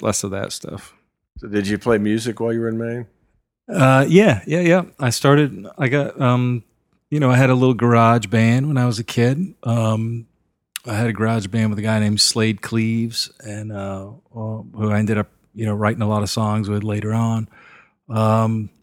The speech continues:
Speaker 1: yeah, I mean, we played, it's funny 'cause looking back, you know,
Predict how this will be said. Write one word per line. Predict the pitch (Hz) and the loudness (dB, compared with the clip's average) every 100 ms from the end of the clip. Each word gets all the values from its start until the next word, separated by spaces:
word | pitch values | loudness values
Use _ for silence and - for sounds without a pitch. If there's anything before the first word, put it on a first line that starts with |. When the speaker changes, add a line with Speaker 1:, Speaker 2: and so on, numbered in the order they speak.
| _ _ - - _ _ _ _ | _ _ -18 -18 _ _ _ _
Speaker 1:
yeah, | - 247 | 4 6
I | |
mean, | 208 196 | 8 6
we | |
played, | 185 - 208 180 | 6 6 6 6
it's | 170 196 - | 4 2 -2
funny | - 220 170 | 2 4 4
'cause | 135 127 | 4 4
looking | 147 - 127 | 4 4 4
back, | 123 135 131 - | 6 6 4 4
you | |
know, | 117 113 110 104 | 6 6 4 -2